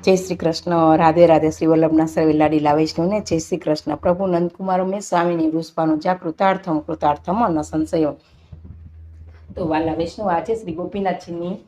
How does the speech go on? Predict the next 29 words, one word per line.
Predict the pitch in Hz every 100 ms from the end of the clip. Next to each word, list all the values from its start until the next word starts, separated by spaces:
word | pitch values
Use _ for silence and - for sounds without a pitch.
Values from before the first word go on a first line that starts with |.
| _ - _ _
લક્ષ્મી | 175 185 196 196
બેટીજી | 190 196 196 208 196
અને | 180
શ્રી | 170
સત્યભામાજી | 165 185 196 180 175 175 - 165
બેટીજી | 170 - - 180 160
વિશે | 160 - 254 - - _ -
આપણે | 180 190 214
પુષ્ટિ | 190 180 175
પ્રસંગ | 180 - 180
કરીશું | 185 175 - 156 - - _ _ _ -
કે | 262
જ્યારે | 233 226 226
શ્રી | 226 208
ગોપીનાથજીના | 196 196 214 202 - 208 202
તિરોધાન | 196 196 196 202 190
પછી | 190 202 -
થોડા | 196 208 214
સમયના | 190 190
અંતરમાં | 175 175 190 196
શ્રી | 190 180 -
પુરુષોત્તમજી | 190 - 208 202 196 339 277 - _ _ -
તથા | 196 196
માતા | 185 202 190
આકાજી | 170 202 190 196
પણ | 185
ભગવત | 180 175 202 196
ચલાવીને | - 170 170 202
પામ્યા. | 202 214 190 160 160